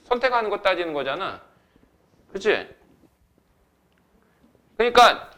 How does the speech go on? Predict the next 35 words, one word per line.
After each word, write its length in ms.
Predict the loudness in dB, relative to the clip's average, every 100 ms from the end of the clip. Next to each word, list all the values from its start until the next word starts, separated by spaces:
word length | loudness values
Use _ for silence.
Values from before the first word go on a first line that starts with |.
| _ _ _ 2
얘는 400 | 4 6 4 0
첫 180 | 0 6
번째, 420 | 6 8 4 4
그러니까 260 | 4 2 2
첫 200 | -4 4
번-, 240 | 2 2 -8
두 140 | 0 6
번째 320 | 6 6 2
줄은 460 | 4 8 8 6 -2 -16 -6
Y가 440 | 6 8 8 8 6
일보다 360 | 6 4 4
커나 260 | 4 2 6
같아야 280 | 4 4 4
되니까 320 | 4 6 6
이게 300 | 6 6 4
삼 500 | 4 6 6 4 4
에이치 460 | 4 4 2 2 4
엔 180 | 4
마이너스 340 | 4 4 4 2
삼 140 | 0
이렇게 200 | 2 2
됐다 280 | 2 4 4
이거잖아. 640 | 4 2 2 2 2 0
여기서 220 | 0 0 -2
일 200 | -4 -2
빼가지고. 800 | 0 0 0 -4 -6 -6 -12 _ _ _ _
근데 140 | -8
그거 200 | 0 2
찾는 320 | 2 -2 2
게 60 | 4
아니라 460 | 4 4 2 0 0
그 140 | -2
뒤에 220 | 0 -2
문장, 520 | 0 0 2 2 2
나, 460 | 6 6 6 2